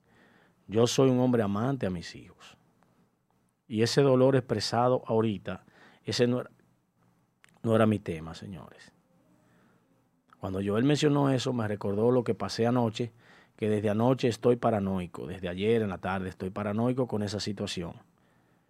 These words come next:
Y expresé todo eso en medio del dolor.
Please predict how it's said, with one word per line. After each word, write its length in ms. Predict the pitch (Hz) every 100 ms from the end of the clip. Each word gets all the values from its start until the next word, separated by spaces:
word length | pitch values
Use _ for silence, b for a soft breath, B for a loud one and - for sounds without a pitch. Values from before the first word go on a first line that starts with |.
| _ _ _ _ _ _ _ _ _ _ _ _ _ _ _ _ _ _ _ _ _ _ _ _ _ _ _ _ _ _ _ _
Y 720 | 110 110 110 110 104 95 92 _ _ _ _
expresé 680 | - 117 110 113 110 143 143
todo 360 | 143 143 143 131
eso 360 | 110 - 95 - _ _ _ _ _ _ _ _ _ _ _ _ _ _ _ _ _ _ _ _ _ _ -
en 160 | 120 110
medio 240 | 110 117
del 160 | 113 113
dolor. 380 | 107 90 -